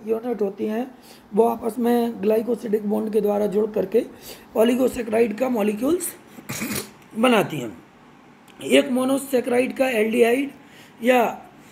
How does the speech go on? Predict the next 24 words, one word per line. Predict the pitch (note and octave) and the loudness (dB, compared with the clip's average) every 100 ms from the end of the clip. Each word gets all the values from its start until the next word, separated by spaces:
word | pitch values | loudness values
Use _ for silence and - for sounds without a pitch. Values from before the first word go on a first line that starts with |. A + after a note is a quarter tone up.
| - - - | -20 -20 -4
अ, | G#3 G#3+ G#3 | 0 0 2
जो | A3 A#3+ | 4 4
है | C4+ | 2
कीटोन | B3 A3+ C4 C4 | -6 -6 -4 -4
समूह | B3 A3 B3 B3+ | -2 0 0 0
दूसरे | A3+ A3+ C4 | -2 -2 0
monosaccharide | A#3+ A#3 A#3+ A#3+ G#3+ A3+ A3+ G#3 | 0 0 -2 -2 -2 -2 -2 -2
के | B3 | -2
alcoholic | B3 A3+ A3 A3+ B3 - | 0 0 2 0 0 -4
समूह | A3 A3 | -4 -2
से | A3 A#3 | -4 -6
क्रिया | A#3 A3 A3+ | -4 -2 -2
करके | G#3+ F#3+ F#3+ A#3+ - - - - - - | -2 -6 -4 -6 -6 -18 -18 -18 -18 -18
glycosidic | F3+ A#3+ B3+ C4 D4 C#4 B3+ A3+ D3+ - - - - - - | 0 2 4 2 -2 0 4 4 2 -8 -16 -20 -20 -20 -10
bond | F#3+ C4+ C#4+ | 0 2 2
बनाता | B3+ A#3 G#3+ A#3+ | 2 0 0 4
है | A#3+ C4+ D#4+ - - - - - - A3+ | 4 2 -4 -12 -20 -20 -20 -20 -4 4
और | C4+ C#4 | 4 4
प्रत्येक | - - A#3 - E4 D4 - - - _ _ _ _ F#3 | -4 -6 -6 6 6 6 2 -12 -20 _ _ _ _ -8
bond | G3 C#4+ C#4+ | -2 -2 0
निर्माण | D4+ C4 A#3+ A#3+ B3+ C#4 C#4+ | 0 2 2 2 2 2 2
में | B3 C4+ D4 - A#3+ | 2 0 -2 -6 0
एक | C#4+ C#4 G3+ | 0 0 0
जल | B3+ C#4+ | 0 0